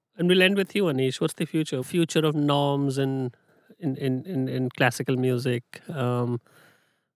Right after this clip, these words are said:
are, are things like gharanas and some, some of the rules that you mentioned, how rule bound do you expect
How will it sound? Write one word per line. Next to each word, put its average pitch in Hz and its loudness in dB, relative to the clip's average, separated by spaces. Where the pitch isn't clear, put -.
are, 127 2
are 127 2
things 135 0
like 131 2
gharanas 120 2
and 120 -2
some, 120 0
some 131 2
of 127 4
the 123 0
rules 131 2
that 127 0
you 135 2
mentioned, 123 0
how 139 6
rule 135 4
bound 127 2
do 131 4
you 127 4
expect - -2